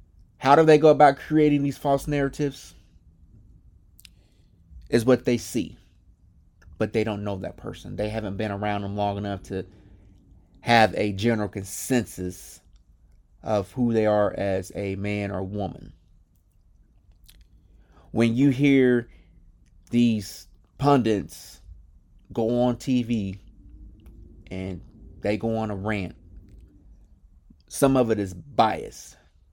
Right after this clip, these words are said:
They don't know the individual, but they assume this is what they,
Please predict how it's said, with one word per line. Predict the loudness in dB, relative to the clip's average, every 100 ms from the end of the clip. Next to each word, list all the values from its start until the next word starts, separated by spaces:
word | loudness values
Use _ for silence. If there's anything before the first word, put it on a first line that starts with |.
| _ _ _ _ _ _ _ -20 _ -6
They | -4
don't | -2 -2
know | -2 0
the | -2
individual, | -4 -4 -6 -4 -8 -10 -14 _ _ _ _ _ _ _ -8
but | -6 -2
they | -4 -4
assume | -10 -12 -2 -2 -2 -8 -16 _ _ _ _ _ _ _ _ _ -20 _ -8
this | -6
is | -6 -2
what | -2 -2
they, | -4 -4 -6